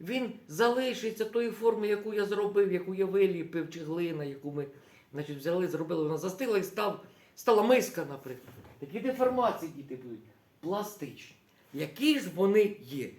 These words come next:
Ну, ви вже, мабуть, побачили, що вони є або розтягу, або стискання. Ось я написав. Розтяг, стискання. Є вигину, дивіться, я її можу вигнути. Ось цю паличку я вигинав, шпичечку вигинав.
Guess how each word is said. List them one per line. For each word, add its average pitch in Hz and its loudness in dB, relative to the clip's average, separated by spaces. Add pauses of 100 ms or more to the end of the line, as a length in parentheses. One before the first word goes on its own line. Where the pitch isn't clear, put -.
(180)
Ну, 262 2
ви 202 8
вже, 151 2 (180)
мабуть, 180 2
побачили, 208 0
що 151 -12 (400)
вони 196 2
є 151 -2 (540)
або 254 10
розтягу, 254 8 (580)
або 240 6
стискання. 156 -2 (120)
Ось 233 -2
я 175 -2
написав. - -10 (280)
Розтяг, 247 2
стискання. 143 -12 (720)
Є 269 2 (140)
вигину, 196 4
дивіться, 156 -4
я 240 -2
її 220 -4
можу 180 -2
вигнути. 151 -2 (360)
Ось 226 2
цю 214 -4
паличку 185 0
я 185 -2
вигинав, 165 -2
шпичечку 147 -10
вигинав. 131 -18